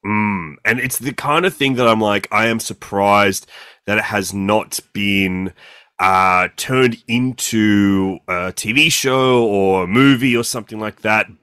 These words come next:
But I'm just reading it now. I heard that Brubaker did not want to sell the rights to it until it was finished.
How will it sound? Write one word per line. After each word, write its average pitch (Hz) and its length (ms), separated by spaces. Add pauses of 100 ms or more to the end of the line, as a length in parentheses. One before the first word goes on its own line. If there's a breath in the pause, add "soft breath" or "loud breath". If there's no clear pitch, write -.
But 123 320 (160)
I'm 107 220
just 139 160
reading 110 220
it 92 100
now. 95 420 (300 loud breath)
I 98 100
heard 120 300
that 110 240
Brubaker 98 1000
did 90 160
not 95 260
want 95 140
to 90 100
sell 90 220
the 85 100
rights 80 400
to 78 200
it 58 100 (300)
until 90 500
it 92 60
was 95 160
finished. 92 480